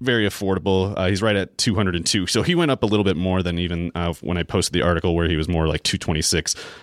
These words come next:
Uh, we'll see where it settles. Uh, I, I liked it at the two twenty price, and I, I think I'm okay with two hundred too, but that's, that's a,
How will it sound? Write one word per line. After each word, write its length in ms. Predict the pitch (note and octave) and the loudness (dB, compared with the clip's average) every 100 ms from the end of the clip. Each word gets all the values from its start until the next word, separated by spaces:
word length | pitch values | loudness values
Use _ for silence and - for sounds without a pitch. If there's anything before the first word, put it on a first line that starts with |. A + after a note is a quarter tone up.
| - | -6
Uh, 280 | D2 D2 - - - _ | -2 0 -2 -8 -20 _
we'll 220 | - D3+ | -2 0
see 220 | - D3+ | 0 2
where 160 | C3 A#2 | 2 0
it 100 | G2+ | 0
settles. 560 | - B2+ G2+ F#2+ F2+ - - - - | 0 0 2 0 -2 -6 -18 -20 -6
Uh, 260 | E2+ E2 D2 - | -2 0 0 -2
I, 100 | A2+ | -2
I 160 | C3 C#3+ | 0 0
liked 240 | F3 G3+ | 0 0
it 60 | E3 | 0
at 80 | |
the 60 | C#3 | -2
two 200 | - D#3+ | 0 -2
twenty 340 | - C#3 D3 | 0 0 0
price, 460 | E3+ - F3 F3 - | 0 0 0 0 0
and 140 | F#2 | 0
I, 80 | G2+ | 0
I 80 | - | 0
think 200 | - G#3 | 0 2
I'm 80 | F3 | 2
okay 240 | C3+ B2+ | 0 0
with 140 | A2 - | 0 0
two 220 | - G#2+ | 0 0
hundred 360 | A2+ G2+ F#2 | 0 0 0
too, 300 | - - F2+ | -2 -2 -2
but 160 | E2+ F2+ | -2 0
that's, 280 | F#2 - - _ - | 0 -2 -8 _ -8
that's 240 | F#2+ - | -6 -4
a, 220 | F#2 D#2+ | -2 -2